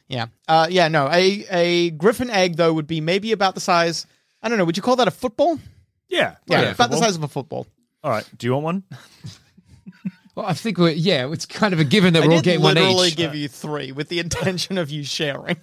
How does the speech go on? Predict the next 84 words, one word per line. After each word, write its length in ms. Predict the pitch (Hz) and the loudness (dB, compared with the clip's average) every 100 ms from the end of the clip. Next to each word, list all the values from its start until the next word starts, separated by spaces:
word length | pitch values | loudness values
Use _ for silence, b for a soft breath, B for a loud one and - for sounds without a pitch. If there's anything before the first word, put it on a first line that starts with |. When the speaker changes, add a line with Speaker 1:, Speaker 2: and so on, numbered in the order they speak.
| _ _ | _ _
Speaker 2:
Well, 500 | 170 185 180 175 180 - | -2 2 4 2 -2 -2
all 140 | 165 | 2
right, 140 | 131 113 | 2 2
I'll 60 | |
Speaker 3:
We'll 60 | 117 | 2
Speaker 2:
hand 180 | 120 127 | 0 0
Speaker 3:
get 40 | 117 | 0
Speaker 2:
them 80 | 226 | -2
Speaker 3:
one 120 | 233 | -2
Speaker 2:
out. 60 | |
Speaker 3:
each. 340 | 202 117 - - _ _ _ | -2 -4 -10 -20 _ _ _
Speaker 2:
Or 140 | 151 | -2
should 160 | 147 185 | 0 0
we 60 | 170 | -2
destroy 500 | 143 - 147 160 165 | -2 -2 0 2 2
them? 320 | 104 92 - - | -2 -12 -18 -4
Speaker 3:
No, 140 | 135 | -2
no, 100 | 120 | 0
Speaker 2:
So 40 | 120 | 0
Speaker 3:
we'll, 100 | 180 | 0
Speaker 2:
that 40 | |
Speaker 1:
It's 80 | - | 2
up 60 | 190 | 2
to 100 | 208 | 2
Speaker 3:
we'll, 60 | 269 | 0
Speaker 1:
you. 140 | 320 b b | -4 b b
Speaker 3:
we 100 | 196 | -2
all 100 | 214 | 0
take 240 | 208 208 | 0 -2
one 160 | 180 156 | -2 -2
each 100 | 147 | -4
as 80 | 156 | -4
part 200 | 156 156 | 0 2
Speaker 2:
Okay, 100 | 110 | 2
Speaker 3:
of 60 | |
the 40 | 165 | 2
loot. 80 | 135 | 4
Speaker 2:
take 160 | 127 | 2
Speaker 3:
We 100 | 135 | 2
Speaker 1:
They 100 | 123 226 | 2 2
Speaker 3:
got 40 | 226 | 2
Speaker 1:
are 40 | 170 | 2
Speaker 2:
Sure. 100 | 185 | 0
Speaker 1:
dangerous 340 | 165 180 151 | -2 -4 -4
animals, 420 | 147 135 131 147 | -4 -6 -12 -16
but 160 | - 160 | -12 -12
sure, 220 | 151 139 | -10 -10
you 140 | 175 | -10
could 100 | 175 | -8
Speaker 2:
Yeah. 40 | 165 | -4
Speaker 1:
try 80 | 147 | -4
to 80 | 131 | -4
raise 100 | 151 | -2
Speaker 3:
We 60 | |
might 80 | 214 | 2
be 40 | 196 | 4
Speaker 1:
them. 60 | |
Speaker 3:
able 20 | 160 | 2
to 40 | |
sell 180 | - 151 | 2 2
it 40 | 127 | 2
later, 280 | 131 143 | 0 0
but 160 | 139 165 | 0 0
is 80 | 147 | 0
there 80 | 185 | 0
anything 160 | 180 | 0
else 180 | 175 170 | 0 0
around 280 | 160 151 135 | -2 -2 -4
we 80 | 131 | -4
can 140 | 131 | -6
look 160 | 123 131 | -6 -4
around? 340 | 123 117 104 117 | -4 -4 -8 -10
Is 80 | 117 | -8
there 60 | |
anything 160 | 117 113 | -6 -4
else? 240 | 113 - - | -6 -8 -12
No. 220 | 110 107 165 | -10 -10 -6
Speaker 1:
You 140 | 180 | -4
find 240 | 190 214 208 | 0 0 0
a 40 | |
lot 180 | 196 214 | -2 -4
of 180 | 160 135 | -6 -2
gore. 400 | 156 165 180 | 0 0 -2
<laughs> 60 | 208 | -6